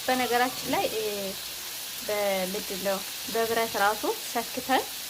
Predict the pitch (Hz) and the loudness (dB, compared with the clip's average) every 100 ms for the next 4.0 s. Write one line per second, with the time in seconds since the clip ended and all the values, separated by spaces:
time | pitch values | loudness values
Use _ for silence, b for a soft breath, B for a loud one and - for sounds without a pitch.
0 | - - 339 - 220 220 214 196 208 196 | -8 -2 0 0 -2 -2 -4 -4 -2 -2
1 | 214 285 180 190 185 190 - - 208 196 | 0 0 0 -2 -4 -6 -6 -6 -2 -2
2 | 185 185 185 - - - - 214 220 269 | -2 -2 -4 -4 -6 -4 0 0 0 -2
3 | 302 - 202 - 208 208 - 196 196 247 | -2 -4 -4 -4 -4 -6 -4 -2 0 0